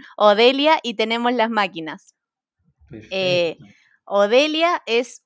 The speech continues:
Speaker 1: una editorial de ocho mujeres, está compuesta solamente por mujeres,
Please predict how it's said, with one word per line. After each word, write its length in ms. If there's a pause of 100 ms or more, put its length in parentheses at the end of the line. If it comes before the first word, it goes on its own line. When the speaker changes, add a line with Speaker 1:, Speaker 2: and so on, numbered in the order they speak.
Speaker 1:
una 200
editorial 340
de 120
ocho 260
mujeres, 680
está 160
compuesta 360
solamente 380
por 120
mujeres, 540